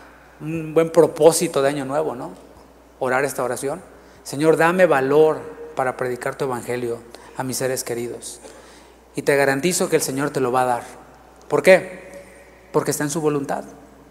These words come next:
porque Él nos mandó a hacerlo. Ahora bien, la predicación del evangelio viene acompañada de algo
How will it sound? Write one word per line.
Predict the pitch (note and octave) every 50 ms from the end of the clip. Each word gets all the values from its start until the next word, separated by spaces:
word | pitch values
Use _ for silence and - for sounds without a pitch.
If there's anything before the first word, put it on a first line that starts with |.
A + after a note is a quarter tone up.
| - - - - -
porque | - C3+ - -
Él | D3+
nos | D#3 D3+
mandó | D3 C#3 C3+ C3+ D3
a | D3+
hacerlo. | D3 D3+ D#3+ E3 E3+ D#3+ C3+ - - - - - - - - - - - - - - - -
Ahora | C#3 D3 D#3 D#3+
bien, | D#3 E3+ F3 D#3+ D3 - - - - - - - - - - - - - - - - - - - - - - - -
la | C#3+ C#3+ C#3+
predicación | - D#3 C#3+ D3 C#3+ D3+ C3+ - F3+ G3
del | G#3 G#3+ G#3+
evangelio | G3 F#3+ F3 D#3+ - G3+ G3+ F#3 D#3+ D3+ D3 E3 D#3+ - - - - - - - -
viene | C#3 D3 E3 F#3 G#3+ A3+ A#3+
acompañada | A#3+ A#3 - G3+ F#3 E3+ - F3 D#3 D#3+ F3 F#3 F3+ D#3 C#3+ C3+ C#3+ D#3+ E3 - - - - - -
de | D3
algo | D#3 E3+ F#3+ G3 G3 G3+ G#3 A3 G#3